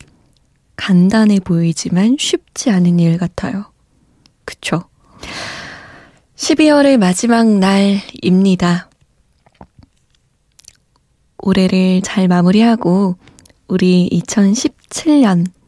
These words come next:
내년에는 가치 있는 삶, 값진 삶을 한번 살아보도록 노력해볼까요?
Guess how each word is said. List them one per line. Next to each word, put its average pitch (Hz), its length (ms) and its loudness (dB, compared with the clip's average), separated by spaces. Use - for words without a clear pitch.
내년에는 190 920 2
가치 - 580 -2
있는 190 480 2
삶, 185 420 0
값진 208 720 0
삶을 185 520 0
한번 202 500 2
살아보도록 247 840 0
노력해볼까요? 185 1040 -2